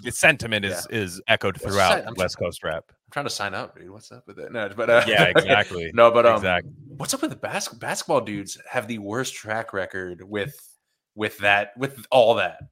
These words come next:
Speaker 2: when they
Speaker 1: Yeah.
Speaker 2: retire? What, what's up with that, dude? Like, N-, you don't see that as much with, like, N F L or other pro sports or baseball.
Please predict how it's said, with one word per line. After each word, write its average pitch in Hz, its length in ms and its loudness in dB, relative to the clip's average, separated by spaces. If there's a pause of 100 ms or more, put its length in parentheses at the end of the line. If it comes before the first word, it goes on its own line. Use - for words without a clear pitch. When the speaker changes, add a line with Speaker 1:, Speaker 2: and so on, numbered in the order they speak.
Speaker 2:
when 120 120 2
they 117 60 2
Speaker 1:
Yeah. 113 80 2
Speaker 2:
retire? 110 480 2
What, 143 240 -2 (260)
what's - 240 -2
up 311 100 -10
with 311 180 -8
that, 110 280 -6
dude? 101 180 -12
Like, 123 200 -6
N-, 185 220 2
you 123 100 -8
don't 202 120 -6
see 175 140 -8
that 143 140 -4
as 104 100 -10
much 104 200 -8
with, 98 100 -20
like, 95 120 -12
N 98 120 -12
F 98 160 -12
L 101 200 -2
or 95 120 -6
other 92 120 -12
pro 95 220 -10
sports 92 560 -12
or 98 80 -14
baseball. 92 640 -10